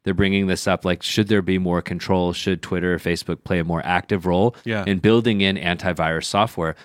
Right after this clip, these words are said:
Speaker 1: And I think the point you're making is that in China, they have put an, an antivirus system in that
Speaker 2: Robust.
Speaker 1: seems to be in some ways working from, you know, that perspective.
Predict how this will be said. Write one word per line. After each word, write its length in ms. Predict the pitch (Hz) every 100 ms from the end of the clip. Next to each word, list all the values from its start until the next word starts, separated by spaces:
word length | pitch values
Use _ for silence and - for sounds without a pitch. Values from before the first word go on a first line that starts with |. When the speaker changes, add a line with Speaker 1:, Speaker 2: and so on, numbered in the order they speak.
| _
Speaker 1:
And 80 | 101
I 40 | 104
think 160 | 107
the 60 | 98
point 240 | - 110 87
you're 160 | 104
making 340 | 107 92 92 90
is 120 | 82
that 120 | 87
in 120 | 85
China, 420 | 82 - 104 98 92 - _ _ -
they 140 | 95
have 320 | 87 98 -
put 200 | - 123
an, 120 | 104 101
an 80 | - 101 101
antivirus 480 | 98 87 85 85
system 400 | - 90 - 110
in 240 | 120 131 143 _ _ _ _
that 200 | 104 95
Speaker 2:
Robust. 200 | 123 120
Speaker 1:
seems 400 | 123 123 123 110
to 100 | -
be 420 | 101 104 95 90 - _ _ _ -
in 120 | 107
some 260 | 92 104 101
ways 300 | 95 90 82
working 580 | 85 90 - 120 123 120 _ _ _ _ _ _ _ _
from, 680 | - - 98 92 90 87 - _
you 140 | 107 95
know, 180 | 85 82
that 280 | 95 92
perspective. 680 | - 80 - 92 - - -